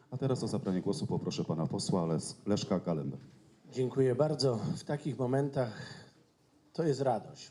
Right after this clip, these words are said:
Speaker 2: bo dochodzimy do sedna sprawy, do współpracy rządu i samorządu.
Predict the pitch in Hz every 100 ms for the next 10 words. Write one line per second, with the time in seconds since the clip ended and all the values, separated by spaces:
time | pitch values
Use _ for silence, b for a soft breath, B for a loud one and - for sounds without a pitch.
0 | - 98 95 95 95 95 107 - 120 107
1 | 117 123 127 120 113 - 123 - 110 -
2 | 117 113 98 98 95 - 113 120 120 120
3 | 104 107 127 123 113 104 110 107 101 113
4 | 101 82